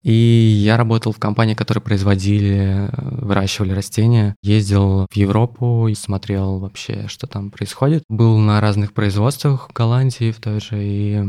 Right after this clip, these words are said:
где-то в двух тысячи шестнадцатом году я был в Варшаве, и в одном из цветочных магазинов я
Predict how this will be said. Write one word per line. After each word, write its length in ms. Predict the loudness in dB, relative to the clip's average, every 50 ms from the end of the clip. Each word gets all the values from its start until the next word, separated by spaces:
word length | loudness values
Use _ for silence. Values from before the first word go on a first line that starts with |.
| -4 -8 _ _
где-то 360 | -6 -4 -4 -4 -4 -6 -6
в 220 | -8 -10 _ _ -6
двух 140 | -6 -6 -4
тысячи 420 | -4 -4 -4 -4 -6 -6 -4 -4
шестнадцатом 460 | -4 -2 0 0 0 0 0 -2 -2 -2
году 220 | 0 2 2 4
я 180 | 4 4 4 4
был 280 | 4 4 4 4 4
в 20 | 4
Варшаве, 640 | 2 0 0 0 0 0 2 2 2 2 2 0
и 640 | -2 -2 -4 -2 0 0 0 0 2 2 0 0 -2 -6 _ _
в 80 | -4 0
одном 280 | 2 4 4 4 4
из 60 | 2
цветочных 420 | 0 0 0 0 0 0 -4 -6 -4
магазинов 480 | -2 0 2 2 4 4 4 2 2
я 140 | 0 -2 -2